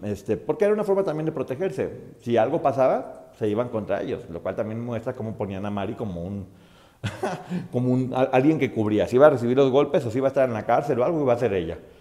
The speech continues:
Este, Sergio tenía que salvarse, tenía que salvar también a Gloria, que era finalmente la que estaba proveyendo de dinero y la fama y todo lo que necesitaba él para poder seguir con sus planes,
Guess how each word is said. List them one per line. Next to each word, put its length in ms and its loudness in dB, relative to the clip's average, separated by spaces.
Este, 480 -2
Sergio 360 2
tenía 220 -6
que 80 -4
salvarse, 380 -2
tenía 200 -8
que 80 -10
salvar 260 0
también 240 -4
a 60 -4
Gloria, 340 -2
que 80 -4
era 120 2
finalmente 480 -6
la 140 -2
que 60 -10
estaba 280 0
proveyendo 460 -2
de 100 -2
dinero 500 -4
y 80 -4
la 140 -2
fama 320 -4
y 20 -8
todo 140 -6
lo 80 -8
que 80 -6
necesitaba 480 -2
él 120 -2
para 220 0
poder 160 2
seguir 220 -4
con 160 -6
sus 180 -8
planes, 440 -4